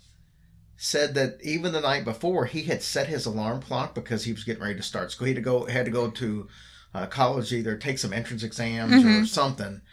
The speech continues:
Speaker 1: but he had to be at the college. He had set his alarm clock for that.
Speaker 2: Yeah.
Speaker 1: He was up playing video games,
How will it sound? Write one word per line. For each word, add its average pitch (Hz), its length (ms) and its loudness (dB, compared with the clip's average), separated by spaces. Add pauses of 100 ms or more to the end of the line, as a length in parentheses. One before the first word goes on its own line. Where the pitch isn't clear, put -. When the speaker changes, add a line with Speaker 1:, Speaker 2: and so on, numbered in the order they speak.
(220)
Speaker 1:
but 117 100 0
he 131 80 0
had 147 160 8
to 131 40 2
be 127 160 0
at - 60 0
the - 60 -10
college. 160 260 -2
He 175 160 -2
had 175 160 0
set - 240 0
his 135 160 0
alarm 104 400 -2
clock 123 300 -4
for 113 100 -4
that. 104 420 -4
Speaker 2:
Yeah. 190 260 2 (300)
Speaker 1:
He 135 220 2
was 120 360 -2
up 139 280 -6
playing 113 320 -2
video 123 360 0
games, 123 640 -2